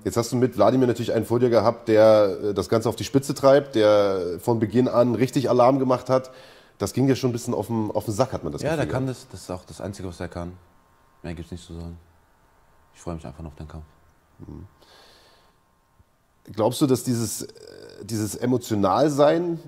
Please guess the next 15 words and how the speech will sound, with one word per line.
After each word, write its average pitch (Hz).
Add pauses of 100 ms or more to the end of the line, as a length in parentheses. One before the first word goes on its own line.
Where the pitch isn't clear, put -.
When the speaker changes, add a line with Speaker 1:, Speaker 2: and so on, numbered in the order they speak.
(160)
Speaker 1:
ein 107
Vor- 120
oder 185
eher 92
ein 92
Nachteil 85
ist? - (1080)
Speaker 2:
Das, 107
äh, 113
ist -
ein 113
Vorteil 127
für 135
mein 127
Camp, 131